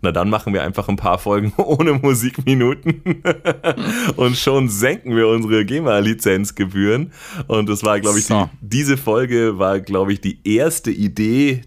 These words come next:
Speaker 1: die einer von uns beiden, äh, dazu hatte. So, wa-, wie können wir denn, was, was können wir denn für eine Folge machen, in der wir keine Klangbeispiele brauchen?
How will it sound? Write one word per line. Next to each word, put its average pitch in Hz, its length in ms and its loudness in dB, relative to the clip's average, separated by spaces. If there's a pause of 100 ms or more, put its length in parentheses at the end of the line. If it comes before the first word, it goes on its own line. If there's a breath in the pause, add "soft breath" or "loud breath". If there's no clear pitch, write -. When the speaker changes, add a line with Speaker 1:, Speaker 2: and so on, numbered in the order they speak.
Speaker 1:
die 104 220 0
einer 113 300 0
von 101 200 -4
uns 101 200 -4
beiden, 98 500 -2
äh, 92 240 0
dazu 92 340 -2
hatte. 107 240 -4
So, 90 140 -2
wa-, 95 180 0
wie 95 120 -8
können 98 200 -2
wir 95 80 -2
denn, 92 220 0
was, 92 220 -2
was 90 360 -4
können 107 200 -2
wir 95 60 -2
denn 95 140 -2
für 98 80 -4
eine 92 120 -2
Folge 104 300 0
machen, 95 280 -2
in 92 60 -4
der 92 100 -2
wir 92 80 -6
keine 101 280 -4
Klangbeispiele 90 680 -6
brauchen? 90 480 -6